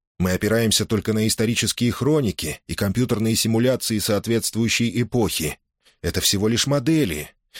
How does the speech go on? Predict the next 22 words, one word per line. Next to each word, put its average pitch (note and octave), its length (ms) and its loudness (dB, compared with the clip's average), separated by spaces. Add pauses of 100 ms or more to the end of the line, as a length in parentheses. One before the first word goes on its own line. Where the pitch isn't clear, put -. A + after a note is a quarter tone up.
(100)
но E2 120 -4
они F2+ 140 0
должны F#2+ 360 0
проявлять G2+ 440 0
себя G#2 240 0
в F2 40 -6
бою G#2 280 0
так B2 280 0
же, F2 120 0
как - 200 -4
в G2+ 60 -2
исторических A2 640 -2
исследованиях, F#2 840 0
для F#2 160 -2
которых F#2 340 -2
сделаны. D2+ 640 -2 (420)
Их G#2+ 160 0
решения C3+ 520 2
должны G2+ 300 -2
отражать A#2 420 0
фундаментальную B2 840 2
агрессивность, C3+ 840 0